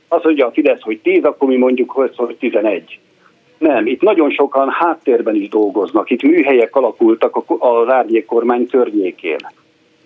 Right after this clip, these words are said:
akik a területek szakértői. Tehát itt, eh, egy nagyon komoly műhely munka folyik,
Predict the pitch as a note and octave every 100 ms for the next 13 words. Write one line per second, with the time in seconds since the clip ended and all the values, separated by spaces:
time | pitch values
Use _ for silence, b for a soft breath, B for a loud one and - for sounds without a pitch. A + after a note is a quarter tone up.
0 | _ D3 D3+ E4 - - D#3+ D#3+ - C3+
1 | C3 C3 C3+ - - - G2 - G2+ E2+
2 | D#2+ D#2+ _ _ - A#2 - C3 - C#3+
3 | C#3 C#3+ F#3+ D3+ B2 B2+ B2 A#2+ B2 B2
4 | G#2+ G#2 G#2 A2 - - A#2+ C#3 F#3+ -